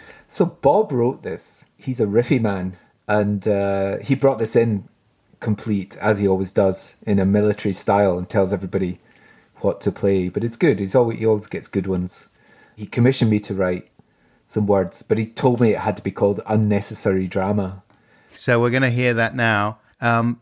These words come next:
Speaker 2: but it's so nice to talk to you, Stuart, and meet you after all these years. And, uh, I mean, I say that because, you know, I was a fan back in the day, and it was an exciting time to be a music fan when Belle and Sebastian started putting out music, and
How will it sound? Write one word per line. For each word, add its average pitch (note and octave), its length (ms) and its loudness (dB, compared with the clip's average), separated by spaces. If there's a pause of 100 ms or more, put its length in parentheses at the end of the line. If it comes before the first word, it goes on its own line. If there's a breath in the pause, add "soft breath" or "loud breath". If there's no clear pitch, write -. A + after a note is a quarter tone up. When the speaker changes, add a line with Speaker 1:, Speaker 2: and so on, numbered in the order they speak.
Speaker 2:
but D3+ 160 2
it's E3+ 140 -4
so G#3+ 180 4
nice G3 240 2
to D3 100 -10
talk G3+ 260 2
to C#3+ 100 -4
you, B2 40 -4
Stuart, C3+ 320 0
and D3 140 0
meet E3+ 140 2
you D3 240 2
after C3 360 2
all C3 200 0
these A#2+ 340 -2
years. C3 560 0 (360 soft breath)
And, A2+ 640 0
uh, A2 360 0 (160)
I A#2 80 -4
mean, B2 140 0
I A#2 80 2
say D3 240 2
that C3 160 2
because, A2+ 560 -4
you B2+ 120 -4
know, G#2+ 100 2
I B2 80 4
was G#2+ 180 -4
a G2 40 -8
fan B2 320 0
back A#2 260 0
in G#2 100 -6
the G#2 60 -6
day, B2+ 520 2 (380 loud breath)
and A2+ 180 0
it G#2+ 80 -4
was G#2 140 -4
an G#2 80 -2
exciting C3+ 600 0
time B2+ 420 2
to A2+ 100 -12
be A#2 160 0
a G#2+ 60 0
music B2+ 480 0
fan B2 340 2
when A2 160 0
Belle A2+ 180 0
and A2+ 120 -2
Sebastian A#2 500 0
started A2 400 -2
putting A2+ 280 -2
out A2+ 200 0
music, A#2 600 -2
and G2 260 -6